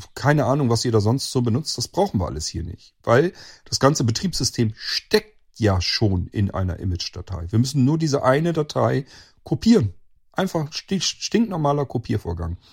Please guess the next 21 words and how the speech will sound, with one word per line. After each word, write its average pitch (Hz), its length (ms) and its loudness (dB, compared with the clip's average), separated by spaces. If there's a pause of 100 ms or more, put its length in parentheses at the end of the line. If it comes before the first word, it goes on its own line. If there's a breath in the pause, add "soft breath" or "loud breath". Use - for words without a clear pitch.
(160 soft breath)
Wir - 80 -4
gehen 123 160 6
einfach 123 280 0
nur 143 260 0 (240 soft breath)
auf - 80 -14
das - 160 0
Datenlaufwerk. 156 720 2
Da 95 140 0
müssen 110 160 -2
wir 104 60 0
uns 98 120 -4
allerdings, 98 560 -2
ähm, 95 220 -2
alle, 113 420 6
alle 107 240 2
Dateien 92 400 -4
anzeigen 135 420 -6
lassen. 123 180 -4
Die 98 60 0
sind 98 160 -2
versteckt, - 440 -6